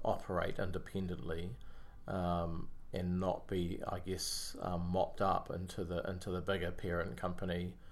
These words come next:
from a kind of vineyard or winery point of view.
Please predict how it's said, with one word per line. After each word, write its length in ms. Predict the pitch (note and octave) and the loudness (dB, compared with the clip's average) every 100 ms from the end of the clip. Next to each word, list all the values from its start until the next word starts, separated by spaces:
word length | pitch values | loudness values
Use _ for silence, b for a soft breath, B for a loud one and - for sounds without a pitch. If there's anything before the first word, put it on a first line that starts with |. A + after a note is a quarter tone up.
| b b b | b b b
from 640 | - - G#2 F#2+ F2 F2 - | -8 -4 6 8 8 2 0
a 580 | F#2 F2 F2 F#2 F#2 G2+ - - | 2 4 4 2 -2 -4 -6 -2
kind 140 | F2+ | 0
of 100 | E2+ | 0
vineyard 800 | F2 F#2+ F#2 F#2 F2 E2+ E2+ F#2+ - | 2 2 2 2 2 2 2 -2 -4
or 320 | - F2 F2 | 0 2 2
winery 520 | F2+ F2+ F2 E2+ F2 | 4 4 4 0 -2
point 260 | - F2 F2 | -2 0 0
of 80 | F2 | 0
view. 320 | F2 G2 | -2 -2